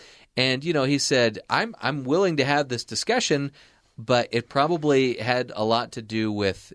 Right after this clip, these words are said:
box office returns, and they probably wanted to put somebody who's a name in this film. Uh,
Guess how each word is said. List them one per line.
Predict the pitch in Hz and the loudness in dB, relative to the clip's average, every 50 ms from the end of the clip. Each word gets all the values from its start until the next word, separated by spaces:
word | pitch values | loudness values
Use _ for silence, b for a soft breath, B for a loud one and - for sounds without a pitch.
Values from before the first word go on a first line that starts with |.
| - _ - | -20 _ -12
box | 104 - 110 110 120 - - - | -6 -2 -2 -2 -2 -2 -2 -2
office | 110 107 98 - 110 98 - - | -2 -2 -2 -4 -6 -6 -6 -8
returns, | - 101 - - 113 98 92 92 95 98 92 | -10 -10 -8 -6 -6 -4 -4 -4 -6 -6 -6
and | 107 95 92 | -6 -4 -4
they | 92 90 | -6 -6
probably | - - 104 98 104 98 104 104 101 | -4 -2 -2 -2 -2 -2 -4 -4 -2
wanted | 95 95 98 98 98 | -2 -2 -4 -4 -4
to | 95 90 | -8 -8
put | - 110 - - | -8 -8 -8 -8
somebody | - 104 101 101 101 98 92 | -8 -8 -6 -6 -6 -6 -6
who's | 104 98 95 87 - - - _ _ | -6 -6 -6 -6 -8 -10 -14 _ _
a | - 101 | -8 -6
name | 101 98 95 113 120 117 104 95 95 98 104 - | -6 -2 -2 0 0 0 0 -2 -4 -6 -8 -10
in | - 104 104 104 | -10 -8 -8 -6
this | 98 95 92 - - | -6 -6 -6 -6 -8
film. | - - 147 139 120 104 101 107 107 B B B B B B B B B B B B B _ - | -6 -4 -2 -2 -2 -2 -4 -6 -8 B B B B B B B B B B B B B _ 0
Uh, | 135 147 151 147 143 143 127 | 2 4 4 4 2 2 0